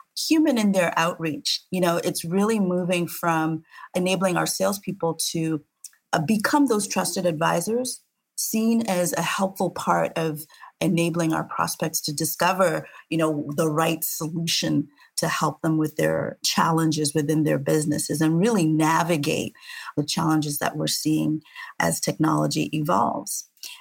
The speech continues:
So it's really helped us become better marketers, better sales org,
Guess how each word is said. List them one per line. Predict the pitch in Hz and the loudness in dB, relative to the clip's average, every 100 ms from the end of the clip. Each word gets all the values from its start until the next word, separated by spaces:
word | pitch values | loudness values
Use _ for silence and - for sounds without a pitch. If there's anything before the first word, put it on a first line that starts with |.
| - - | -12 -8
So | - 185 165 - | 0 2 2 0
it's | 165 147 - 170 | -4 -4 -6 0
really | 190 220 185 | 2 4 2
helped | 160 - 160 156 156 - - _ - | 0 0 2 0 -2 -8 -10 _ -4
us | - 190 214 - - - | -2 0 -2 -6 -8 -6
become | 170 170 160 | -4 -2 0
better | 160 160 165 | 0 2 0
marketers, | 160 160 190 160 160 147 | 0 0 -2 -2 -2 -2
better | 156 160 | -2 0
sales | 165 - 156 151 | 0 -2 -2 -2
org, | 156 156 | -2 -2